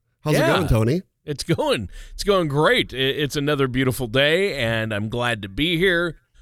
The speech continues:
Speaker 2: I've had my coffee, so I'm ready for the show. Bill, I'm ready for anything you throw at me today. I am.
Speaker 1: Well, that's great. I love
Speaker 2: Yeah.
Speaker 1: that.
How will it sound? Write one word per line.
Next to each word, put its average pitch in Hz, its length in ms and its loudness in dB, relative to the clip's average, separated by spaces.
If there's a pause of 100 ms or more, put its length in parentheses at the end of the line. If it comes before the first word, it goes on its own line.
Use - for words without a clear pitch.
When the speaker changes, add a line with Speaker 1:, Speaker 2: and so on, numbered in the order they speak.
(100)
Speaker 2:
I've 104 220 -4
had 123 220 0
my 113 160 -2
coffee, 143 500 -2
so 123 180 -4
I'm 110 180 -4
ready 139 260 2
for 143 160 -6
the 123 120 -4
show. 127 540 0 (560)
Bill, 190 260 2
I'm 139 180 0
ready 170 200 2
for 147 200 -4
anything 175 400 -2
you 170 120 0
throw 156 280 0
at 135 200 -2
me 120 80 -4
today. 90 380 -8 (120)
I 120 140 -8
am. 123 260 -6 (380)
Speaker 1:
Well, 117 140 -2
that's 135 240 -2
great. 117 400 -2 (200)
I 131 120 0
love 131 260 0
Speaker 2:
Yeah. - 60 -6
Speaker 1:
that. 110 340 -2